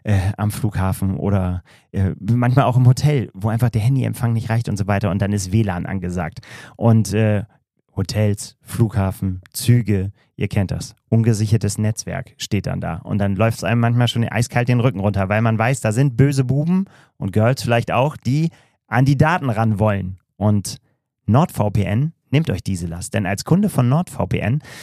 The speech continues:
seid ihr in einem virtuellen, privaten Netzwerk unterwegs. Dafür steht V P N, virtuelles, privates Netzwerk. Das heißt, der komplette Datenverkehr wird mit einem Tunnel verschlüsselt und die I-P-Adresse,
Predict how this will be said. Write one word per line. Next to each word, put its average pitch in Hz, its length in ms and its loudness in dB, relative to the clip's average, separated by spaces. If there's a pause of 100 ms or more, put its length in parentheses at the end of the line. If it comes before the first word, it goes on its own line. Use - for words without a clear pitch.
(340)
seid 131 240 2
ihr 143 80 4
in 139 80 2
einem 113 320 0
virtuellen, 135 640 2
privaten 113 800 0 (160)
Netzwerk 95 560 -2
unterwegs. - 540 -8
Dafür 113 460 0 (140)
steht - 320 0
V - 220 -8
P 78 80 -4
N, 71 240 -6
virtuelles, 110 440 2
privates 95 440 -2
Netzwerk. 92 380 -4 (440)
Das 120 320 0
heißt, 139 360 0
der 113 180 2
komplette 139 340 2
Datenverkehr 107 840 0
wird 104 200 2
mit 110 100 0
einem 101 280 0
Tunnel 180 300 4
verschlüsselt 143 560 0
und 95 100 -2
die - 140 -6
I-P-Adresse, - 880 -2